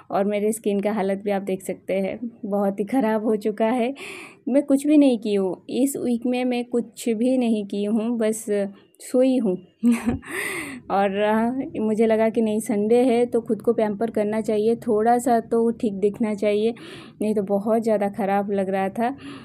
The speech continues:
और मैं यहाँ पे ब्रेकफास्ट कर रही हूँ और ब्रेकफास्ट मेरा almost टाइम रागी ही होता है, और रागी नहीं हुआ तो फिर मैं मैगी खा लेती हूँ, नहीं तो सत्तू पी लेती हूँ। मुझे ब्रेकफास्ट करना उतना पसंद नहीं है,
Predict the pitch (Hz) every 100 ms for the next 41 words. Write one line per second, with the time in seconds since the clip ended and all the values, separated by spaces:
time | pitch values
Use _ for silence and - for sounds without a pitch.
0 | - 180 185 185 202 214 220 202 202 196
1 | 196 208 208 208 196 226 - 262 269 240
2 | 220 226 233 240 220 196 180 185 - 196
3 | 202 202 202 196 - 196 202 226 226 208
4 | 220 208 190 185 190 220 214 262 254 190
5 | 196 202 240 - 349 - - - 185 196
6 | 196 214 214 220 220 269 269 269 254 254
7 | 247 233 214 214 202 202 196 240 254 233
8 | 226 220 220 220 220 214 190 185 196 196
9 | 196 220 220 254 262 247 226 220 226 220
10 | 254 277 - 262 240 - 226 262 226 220
11 | 269 262 - 247 254 262 226 240 254 247
12 | 233 240 254 254 240 240 247 247